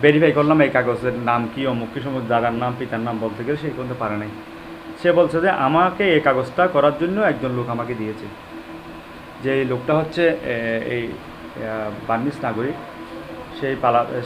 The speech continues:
সে পালিয়ে গেছে, উম, আমরা তাকে ইয়ে করতে পারি নাই। এটা হচ্ছে সেই ব্যক্তিটা, বার্মিজ নাগরিক।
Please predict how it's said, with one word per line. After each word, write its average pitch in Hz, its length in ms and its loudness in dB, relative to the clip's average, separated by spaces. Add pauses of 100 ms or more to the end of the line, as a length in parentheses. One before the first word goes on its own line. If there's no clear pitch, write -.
সে 135 160 -4
পালিয়ে 117 280 0
গেছে, 120 280 -4 (380)
উম, 123 140 -6 (600)
আমরা 123 300 -6
তাকে 127 240 -4
ইয়ে 131 300 -6
করতে 117 280 -8
পারি 120 200 -4
নাই। 127 220 -6 (760)
এটা 135 180 -2
হচ্ছে 147 160 -6
সেই 151 140 -2
ব্যক্তিটা, 123 460 -2 (1400)
বার্মিজ 117 280 -10
নাগরিক। 104 280 -6